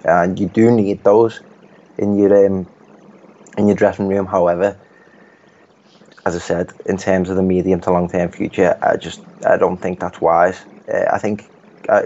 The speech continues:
another senior figure in the dressing room, Seamus Coleman. I think Seamus Coleman's more or less assumed that position as the, as the captain of the team, whether, you know, whether or not that's, whether or not he actually has the armband on.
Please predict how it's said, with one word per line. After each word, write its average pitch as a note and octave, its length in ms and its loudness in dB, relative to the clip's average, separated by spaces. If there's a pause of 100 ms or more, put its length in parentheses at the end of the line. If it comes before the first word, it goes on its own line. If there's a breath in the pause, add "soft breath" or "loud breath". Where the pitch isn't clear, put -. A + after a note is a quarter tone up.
(120)
another G#2+ 520 0
senior G#2+ 380 0
figure A2 300 2 (100)
in G2+ 100 -4
the G2 60 -2
dressing G2+ 260 -4
room, G#2 100 -4
Seamus G2+ 400 -2
Coleman. F#2 380 -2
I G2 40 -6
think G2 180 -10
Seamus G#2 300 -4
Coleman's F#2 520 -4 (400 soft breath)
more F#2+ 240 0
or F2+ 60 0
less F2+ 420 -6
assumed F2+ 680 -4
that F2+ 200 -2
position F2 460 -6
as F2 140 -8
the, F2+ 220 -6 (500 soft breath)
as F#2 140 -4
the F#2 100 -6
captain E2+ 440 -4
of F2+ 120 -8
the F#2+ 80 -18
team, F2 420 -8
whether, F2 220 -4
you F#2 60 -2
know, F2 140 0
whether F2 320 -2
or F2 160 2
not E2+ 180 -6
that's, - 240 -8 (180)
whether F#2+ 380 0
or F#2 140 0
not F2+ 160 0
he F2 60 0
actually - 280 -2
has F2 160 2
the F#2+ 100 0
armband E2 520 0
on. F2+ 240 -2